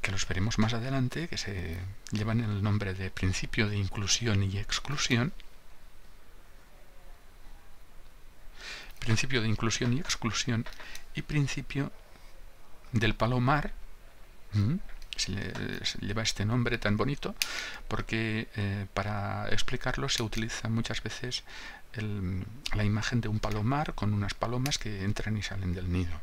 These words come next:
del, de los nidos del palomar. Lo veremos más adelante, ¿vale? Y los cuatro principios son básicos y a partir de ellos se puede resolver cualquier problema de combinatoria, de lo que llamamos en matemáticas combinatoria,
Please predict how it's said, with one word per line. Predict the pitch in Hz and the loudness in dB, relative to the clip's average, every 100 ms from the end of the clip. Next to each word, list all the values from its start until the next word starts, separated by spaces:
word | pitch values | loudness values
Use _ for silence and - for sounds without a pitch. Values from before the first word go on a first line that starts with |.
| - - - - - - | -8 -10 -8 -8 -6 -4
del, | 98 98 | -4 -4
de | - - 87 | -6 -6 -6
los | - - | -6 -2
nidos | 95 95 92 | -2 -2 -4
del | - | -6
palomar. | - 87 78 78 - - - - - - - | -4 -2 -2 -2 -4 -6 -6 -6 -6 -6 0
Lo | 104 | 4
veremos | 117 170 185 | 6 8 8
más | 131 123 | 6 4
adelante, | 113 92 80 - - - - - | 2 0 -4 -8 -10 -12 -12 -6
¿vale? | 107 170 - - - | -4 -4 -4 -6 -6
Y | 98 95 | -4 -4
los | 90 - | -4 0
cuatro | 117 123 117 | 2 2 0
principios | - 107 - 185 202 208 226 - - - - - | 0 0 0 -2 0 0 0 -2 -8 -10 -10 -4
son | - 131 135 | 2 2 2
básicos | - - - - - 190 214 - - | 2 6 6 4 2 0 0 -2 -4
y | 107 | -2
a | 98 | 0
partir | 87 - 139 | 0 0 0
de | 139 151 | 0 0
ellos | 135 170 - - - - - | 0 0 -4 -6 -10 -12 -6
se | - - | -4 0
puede | 110 127 | 0 0
resolver | 131 143 135 123 - - - - - | -2 0 0 -2 -4 -8 -10 -6 2
cualquier | 101 - 98 - | 4 4 4 2
problema | 127 117 110 117 156 | 2 4 4 4 2
de | 120 101 101 | 0 -2 -2
combinatoria, | - 92 92 87 165 160 117 98 | 0 2 2 0 -2 0 2 2
de | 95 | 0
lo | 87 | -4
que | - 87 85 | -4 -4 -4
llamamos | 92 98 98 104 - 107 | -2 0 0 0 0 0
en | |
matemáticas | 107 - 117 113 - 147 - | 0 0 -2 -2 -4 -2 -2
combinatoria, | - 98 87 90 87 90 80 - | -2 -2 -2 -2 -2 -2 -2 -4